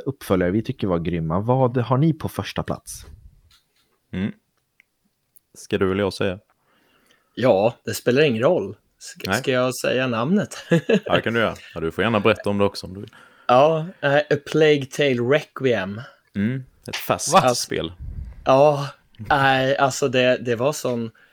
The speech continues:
Speaker 3: Jag blev så blown away av det här spelet. Man får, får ju följa Amicia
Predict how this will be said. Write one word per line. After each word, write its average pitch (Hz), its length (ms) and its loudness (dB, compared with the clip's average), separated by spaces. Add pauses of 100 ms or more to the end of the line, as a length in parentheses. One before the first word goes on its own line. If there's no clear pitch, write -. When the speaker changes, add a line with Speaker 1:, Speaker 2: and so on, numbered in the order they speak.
(140)
Speaker 3:
Jag 117 160 -2
blev 139 200 2
så 127 200 -4
blown 117 640 0
away 117 560 -2
av 107 140 -6
det 104 80 -6
här 98 160 -6
spelet. 113 600 -6
Man 110 120 -8
får, 113 360 -8
får - 140 -6
ju 110 60 -4
följa 113 520 -2
Amicia 113 840 -4